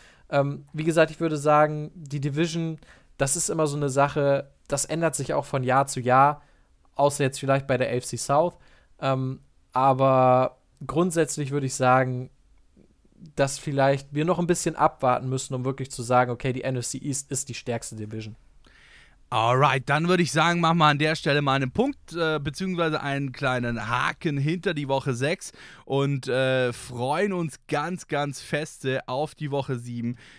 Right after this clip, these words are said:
Speaker 2: denn auch da haben wir in der N F L natürlich wieder einiges am Start, einige spannende Spiele für euch im Gepäck, auf die ich mich jetzt schon freue, äh, die dann für euch sozusagen im Nachgang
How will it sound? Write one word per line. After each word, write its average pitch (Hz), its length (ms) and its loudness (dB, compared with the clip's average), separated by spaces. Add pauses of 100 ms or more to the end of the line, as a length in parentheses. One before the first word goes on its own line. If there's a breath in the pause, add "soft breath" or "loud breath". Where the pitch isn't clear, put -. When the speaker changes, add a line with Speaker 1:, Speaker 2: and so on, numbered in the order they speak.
(160 loud breath)
Speaker 2:
denn 120 200 0
auch 117 220 -6
da 110 480 -2
haben 110 320 -4
wir 107 140 -6
in 110 60 -6
der 107 120 -6
N 107 120 -8
F 110 180 -12
L 107 380 -8
natürlich 107 640 -8
wieder 127 280 -2
einiges 135 600 0
am 131 180 -6
Start, 135 480 -6
einige 156 400 -4
spannende 151 400 -6
Spiele 170 460 -4 (340 loud breath)
für 151 160 -4
euch 170 220 0
im 185 80 0
Gepäck, 160 500 -2
auf 151 220 -2
die 165 240 -6
ich 165 120 -10
mich 160 260 -6
jetzt 127 680 -8
schon 160 280 -2
freue, 131 640 -4 (560 loud breath)
äh, 120 320 -2
die 127 160 -8
dann 131 180 -4
für 123 260 -6
euch - 280 -6
sozusagen 117 720 -6
im 117 280 -6 (160)
Nachgang 123 800 -6